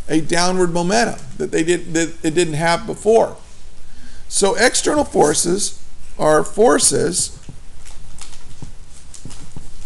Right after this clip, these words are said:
from outside, I'm sorry, from outside the system,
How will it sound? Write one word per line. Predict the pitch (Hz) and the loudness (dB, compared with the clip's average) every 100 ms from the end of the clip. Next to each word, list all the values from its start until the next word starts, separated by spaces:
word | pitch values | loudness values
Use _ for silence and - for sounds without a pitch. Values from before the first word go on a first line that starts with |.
| - - - - - - - - - - | 0 0 -2 -2 -4 -4 -4 -2 -2 0
from | 156 151 151 - - | 2 2 2 0 2
outside, | 202 254 - - - 240 254 156 127 - - - - - - - - - - - - - - - - - - - - - - - - - | 4 4 4 2 4 4 4 4 2 -2 -4 -10 -12 -12 -8 -6 -4 -4 -6 -8 -8 -4 -2 0 2 4 4 4 4 4 2 0 -2 -4
I'm | 107 123 | -8 -10
sorry, | - - 143 - - - - - - - - - - - - - - - - - | -8 -8 -6 -6 -6 -6 -6 -8 -8 -8 -10 -10 -8 -6 -4 -4 -4 -6 -6 -6
from | - - | -6 -4
outside | 165 226 - - 180 180 175 196 190 | -2 -2 -2 0 4 6 6 4 0
the | 202 | -2
system, | 208 - 143 - 170 | 0 2 0 -2 -4